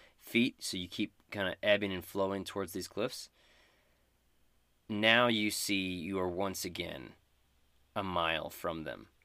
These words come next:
but you can see their sheer stature, and off to the north you can see the outline of Neverwinter. You're incredibly close to home, which makes you a little bit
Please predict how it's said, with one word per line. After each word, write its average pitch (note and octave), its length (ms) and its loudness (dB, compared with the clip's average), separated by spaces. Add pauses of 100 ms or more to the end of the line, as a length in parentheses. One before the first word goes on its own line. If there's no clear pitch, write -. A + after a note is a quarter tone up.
(120)
but G2+ 240 2
you B2 240 4
can A2 240 0
see - 360 2
their G#2 200 6
sheer G2+ 360 0
stature, E2+ 540 -2
and G2 260 -8
off G#2+ 280 4
to A#2 100 -2
the G#2+ 100 0
north G2+ 440 -2
you F#2+ 80 -4
can F#2+ 180 -8
see F#2 320 -4
the F2 240 -4
outline F2 540 0
of E2 100 -8
Neverwinter. D#2+ 640 -8 (1600)
You're G#2+ 180 6
incredibly A2 600 8
close G2+ 360 0
to F2+ 120 -4
home, F2+ 320 -4
which - 240 -8 (180)
makes G2 340 -4
you F2 140 -2
a - 20 -4
little F2 240 -6
bit D#2+ 280 -6